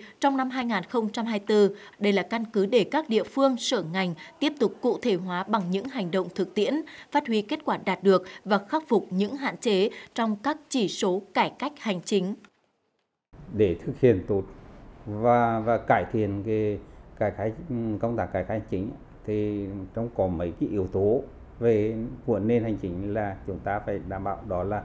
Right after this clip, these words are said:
Speaker 2: phải nâng cao cái kỷ luật, kỷ cương của cán bộ công chức. Thứ hai là nâng cao trình độ chuyên môn, nghiệp vụ, cải cách thể chế để đội ngũ cán bộ công chức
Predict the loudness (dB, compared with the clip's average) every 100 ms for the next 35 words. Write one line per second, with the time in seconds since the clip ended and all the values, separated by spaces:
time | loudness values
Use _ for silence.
0 | -4 0 2 4 6 6 8 6 6 4
1 | 0 0 2 2 2 0 -2 0 2 0
2 | -2 -2 -2 -4 -4 -6 -6 -10 -20 -8
3 | -2 0 2 2 2 2 0 -4 -14 -12
4 | -2 2 2 4 4 4 4 8 10 12
5 | 12 10 4 -10 -20 -20 -20 -20 -20 -20
6 | -4 10 12 12 8 8 6 6 4 4
7 | 6 8 8 6 0 4 2 2 0 0
8 | 8 12 12 10 8 8 4 2 -4 -20
9 | -12 -4 0 2 2 2 2